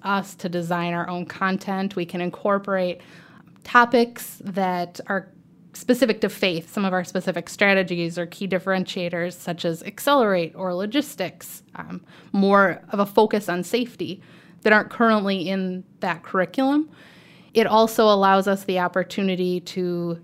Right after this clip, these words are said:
spend more time in the lab with hands-on learning, as opposed to spending a required number of hours in a classroom with PowerPoints.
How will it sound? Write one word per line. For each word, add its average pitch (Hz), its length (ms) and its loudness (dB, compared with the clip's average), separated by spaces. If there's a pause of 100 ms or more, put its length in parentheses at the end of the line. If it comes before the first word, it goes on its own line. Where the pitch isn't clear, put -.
spend 185 500 2
more 185 440 2
time 185 800 -2
in 190 220 0
the 170 300 -6 (120)
lab 220 580 0 (300)
with 185 160 -2
hands-on 196 800 -2
learning, 233 540 4 (340)
as 196 160 -2
opposed 190 640 -2
to 180 460 -4
spending 180 720 -4 (220)
a 185 60 0
required 185 420 2
number 175 160 -2
of 170 80 -4
hours 165 640 -6
in 196 120 -2
a 185 60 0
classroom 180 760 0
with 170 160 -6
PowerPoints. - 760 -10